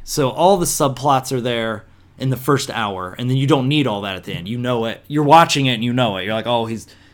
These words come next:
doesn't like kids, but he's slowly trying to get to," and then by the end, he likes, ev-, evolution is really the whole, everyone evolves at the end, except for Hammond, where he's sad at the end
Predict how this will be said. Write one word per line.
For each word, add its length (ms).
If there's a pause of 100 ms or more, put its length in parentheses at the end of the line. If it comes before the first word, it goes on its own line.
doesn't 260
like 200
kids, 400
but 140
he's 160
slowly 440
trying 280
to 80
get 220
to," 140
and 160
then 120
by 120
the 100
end, 320
he 160
likes, 280 (160)
ev-, 220
evolution 800
is 120
really 260
the 120
whole, 420 (140)
everyone 300
evolves 400
at 60
the 60
end, 80
except 280
for 100
Hammond, 420
where 340 (420)
he's 180
sad 260
at 120
the 100
end 200